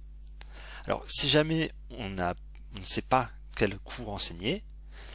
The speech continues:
il est possible d'utiliser une fonctionnalité de Graphab qui permet de convertir une distance en mètres vers une distance en coût.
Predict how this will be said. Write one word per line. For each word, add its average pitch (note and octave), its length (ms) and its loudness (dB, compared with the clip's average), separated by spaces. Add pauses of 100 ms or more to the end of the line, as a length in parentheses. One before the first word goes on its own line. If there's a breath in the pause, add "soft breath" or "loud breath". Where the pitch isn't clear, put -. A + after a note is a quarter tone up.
(500 loud breath)
il A#2 140 -2
est A#2 40 0
possible C3 760 2
d'utiliser A#2 580 -4
une B2+ 80 -10
fonctionnalité - 420 -8
de A2 60 -10
Graphab - 340 -4
qui - 140 -12
permet C3+ 200 -4
de C3+ 200 -8 (420 soft breath)
convertir D3+ 960 -4 (400 soft breath)
une A2 140 -10
distance - 800 0
en G2 140 -10
mètres - 520 -4 (380 soft breath)
vers D#3 320 -2
une A#2 100 -10
distance A#2+ 540 0
en C3+ 100 -10
coût. - 240 -16